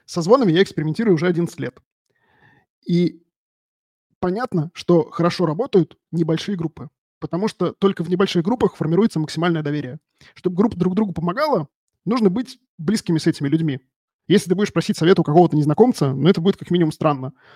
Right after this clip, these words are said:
А во-вторых, незнакомец же не будет знать тебя, не будет знать твой бэкграунд, не будет знать, кто ты, что ты, куда ты двигаешься, почему так. Нужно, чтобы человек тебя хорошо знал. Это возможно только в небольшой группе.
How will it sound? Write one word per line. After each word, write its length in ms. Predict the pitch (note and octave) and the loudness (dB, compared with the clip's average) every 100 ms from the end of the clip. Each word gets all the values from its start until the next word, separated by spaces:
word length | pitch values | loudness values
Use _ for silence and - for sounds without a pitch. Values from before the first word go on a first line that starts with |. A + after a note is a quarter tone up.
| - | -6
А 60 | C#3 | -2
во-вторых, 260 | G3 G#3 | 2 2
незнакомец 400 | E3+ E3+ G3+ E3+ | 2 4 2 2
же 80 | C#3+ | -2
не 80 | D3 | -4
будет 220 | A#3 C4+ | -2 0
знать 220 | F3+ D3+ | 0 -2
тебя, 220 | - C3+ | -4 -8
не 100 | B2+ | -4
будет 140 | E3 A3 | 0 2
знать 180 | G3+ G#3+ | 2 0
твой 120 | G3+ | 0
бэкграунд, 520 | F#3 D#3+ C#3+ C#3 C3+ | 0 -2 -4 -4 -6
не 40 | D3 | -6
будет 220 | E3 G3 | -6 -4
знать, 320 | F3 F#3+ - _ _ - | -2 -4 -4 _ _ -14
кто 260 | - G3+ | 2 4
ты, 320 | G#3 F3 E3+ - | 6 2 2 -4
что 320 | - - F#3+ | -8 0 2
ты, 240 | F3 E3+ | 4 2
куда 240 | E3 E3+ F#3+ | 2 -2 0
ты 100 | G3 | 0
двигаешься, 540 | F3 F#3 D#3+ D3+ - | 0 -2 -2 -4 -6
почему 300 | E3 - E3+ | -4 0 0
так. 260 | C#3+ C3+ _ _ _ _ | -2 -4 _ _ _ _
Нужно, 180 | G3 A3+ | 0 2
чтобы 340 | F#3+ F#3 F3 E3 _ _ _ _ _ | 2 2 2 -2 _ _ _ _ _
человек 320 | - F3+ G3+ | -4 4 4
тебя 280 | G3+ E3 F3+ - | 2 -2 -4 -4
хорошо 260 | D3+ - | -10 -8
знал. 260 | D3 C3 - _ _ _ _ _ _ _ _ | -8 -10 -12 _ _ _ _ _ _ _ _
Это 180 | G3+ F3 | 2 2
возможно 360 | F3 F#3 A3 E3 | 2 2 2 0
только 240 | F3+ D#3 | -4 -6
в 20 | |
небольшой 320 | C#3+ C#3 - | -10 -10 -12
группе. 260 | C3+ - | -14 -16